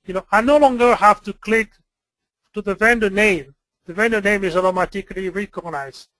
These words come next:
So all you have to do is push a key that tells the system, "Show me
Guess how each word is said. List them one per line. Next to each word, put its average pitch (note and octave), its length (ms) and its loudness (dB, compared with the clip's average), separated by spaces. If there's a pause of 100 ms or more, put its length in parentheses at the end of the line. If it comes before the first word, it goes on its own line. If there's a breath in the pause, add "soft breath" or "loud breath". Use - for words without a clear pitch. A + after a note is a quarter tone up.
(420)
So F3+ 180 -10
all B3 140 2
you C4+ 80 2
have A#3 160 0
to B3 100 -4
do A3 240 0
is F#3 160 -2
push - 300 -6
a G#3 40 -8
key G3+ 480 -8 (760)
that F#3 180 -4
tells A#3+ 180 2
the A3 100 -2
system, G#3+ 500 -4
"Show D4+ 320 0
me A#3+ 340 -4